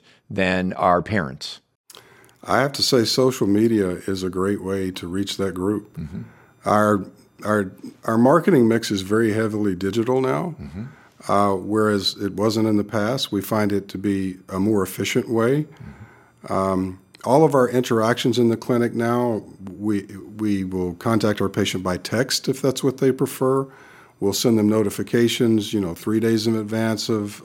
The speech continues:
Speaker 2: of their appointment, one day in advance. We'll send them the directions if they're a new patient. Uh, w-, th-, it's a tech-savvy group, and you have to meet them where they are.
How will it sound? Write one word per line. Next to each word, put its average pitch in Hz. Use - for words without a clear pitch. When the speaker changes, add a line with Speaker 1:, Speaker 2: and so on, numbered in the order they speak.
Speaker 2:
of 104
their 104
appointment, 107
one 98
day 104
in 104
advance. 104
We'll 87
send 104
them 101
the 98
directions 101
if 101
they're 98
a 92
new 98
patient. 101
Uh, 104
w-, 110
th-, -
it's 139
a 139
tech-savvy 147
group, 123
and 113
you 110
have 135
to 123
meet 123
them 113
where 113
they 104
are. 90